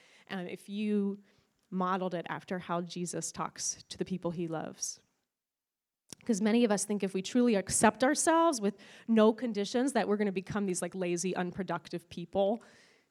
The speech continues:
But it turns out that true acceptance of ourself is actually a better motivator for change than fear or shame or condemnation. So in this, this first point, self-compassion is saying, "I am weak and I am broken,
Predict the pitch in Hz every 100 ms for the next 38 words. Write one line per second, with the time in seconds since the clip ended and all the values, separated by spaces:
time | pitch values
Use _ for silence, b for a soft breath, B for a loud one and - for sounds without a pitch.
0 | b _ - 202 208 - 233 226 214 185
1 | 180 - 220 190 - 185 - 202 220 214
2 | 220 - 220 220 202 196 190 202 175 180
3 | 180 175 170 175 175 180 180 180 - 175
4 | 165 165 170 170 - 180 170 175 175 165
5 | 185 160 170 175 170 180 165 165 - -
6 | - 190 _ - - _ _ _ - b
7 | b b b b _ _ _ _ _ -
8 | - 202 190 196 - 202 - 226 220 -
9 | 214 170 - - - 220 208 220 190 196
10 | 190 202 180 165 208 185 170 - 220 220
11 | 196 190 190 - B B B B B 202
12 | 202 214 208 190 190 185 190 175 170